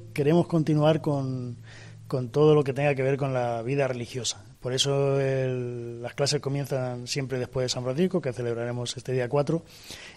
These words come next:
y las clases las comenzamos el día seis, y la inauguración el catorce con el presidente nacional de Confer, que dará una conferencia, pues, sobre la vida consagrada y los retos que tiene. Y es importante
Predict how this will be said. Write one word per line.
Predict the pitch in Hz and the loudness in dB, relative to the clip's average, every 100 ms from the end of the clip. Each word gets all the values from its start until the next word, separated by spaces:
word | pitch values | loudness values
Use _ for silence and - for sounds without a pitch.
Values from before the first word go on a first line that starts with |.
| - | -4
y | 156 156 160 | 2 4 6
las | 147 131 123 117 | 4 0 -2 -6
clases | - 131 139 | -4 -2 0
las | 131 | 0
comenzamos | - 135 131 143 139 | -2 -4 0 0 0
el | 135 | 2
día | 143 135 | 2 2
seis, | 139 117 107 | 2 0 -6
y | 120 120 | -8 -2
la | 135 | 2
inauguración | 151 165 175 - 175 | 6 8 8 8 6
el | 170 | 6
catorce | 165 165 170 160 170 | 4 4 4 2 2
con | 156 | 2
el | 143 135 | 0 -2
presidente | 147 143 139 143 | -2 -2 -2 -2
nacional | 139 139 131 135 | -2 -2 0 0
de | 127 | -2
Confer, | 123 117 - - | -4 -6 -14 -14
que | 127 113 | -8 -6
dará | 113 117 | -6 -6
una | 123 | -4
conferencia, | 123 123 127 131 131 131 - - - - | -4 -2 -2 2 0 0 -8 -16 -18 -12
pues, | 113 | -10
sobre | 107 101 107 110 | -8 -10 -10 -8
la | 107 | -4
vida | 113 127 120 117 | 0 2 2 -2
consagrada | 117 123 123 135 135 139 143 139 | -2 -2 0 2 4 4 4 2
y | |
los | 127 113 | 0 -4
retos | 123 127 131 | -4 -4 -6
que | - 107 | -6 -10
tiene. | 113 104 101 120 | -10 -12 -10 -4
Y | 131 | -2
es | 143 - | -2 -4
importante | 180 156 165 139 165 151 | -4 0 2 4 2 2